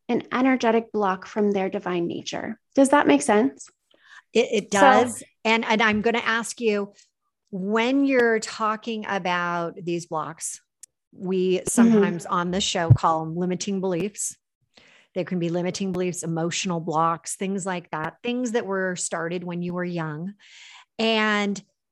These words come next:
Speaker 2: you mentioned that you were go-, you go into Akashic Records. Now,
Speaker 1: Yeah.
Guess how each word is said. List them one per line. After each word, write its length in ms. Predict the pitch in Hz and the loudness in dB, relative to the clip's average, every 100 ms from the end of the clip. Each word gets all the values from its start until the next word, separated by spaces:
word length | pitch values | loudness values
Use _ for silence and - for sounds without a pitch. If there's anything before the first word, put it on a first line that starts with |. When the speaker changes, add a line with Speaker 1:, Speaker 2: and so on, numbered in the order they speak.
| - | -10
Speaker 2:
you 640 | 185 202 240 269 262 262 - - - | -4 0 2 2 2 2 0 -6 -6
mentioned 580 | 208 220 233 233 254 233 | 0 0 0 -2 -2 -2
that 140 | 214 | -2
you 180 | 190 202 | -4 -4
were 140 | 180 180 | -2 -2
go-, 340 | 165 208 214 | 0 0 -2
you 140 | 202 196 | -4 0
go 240 | 214 214 | 4 2
into 880 | 214 220 220 214 - 220 202 185 190 - | 2 -2 -2 -4 -2 0 2 2 -2 -8
Akashic 640 | - - 165 - 226 - | -8 -4 -2 -4 -8 -6
Records. 580 | 160 - 160 202 - - _ - _ _ | -8 -6 -6 -6 -10 -14 _ -20 _ _
Now, 560 | - 190 180 180 175 180 | 0 2 4 2 0 -2
Speaker 1:
Yeah. 260 | 220 185 | -4 -4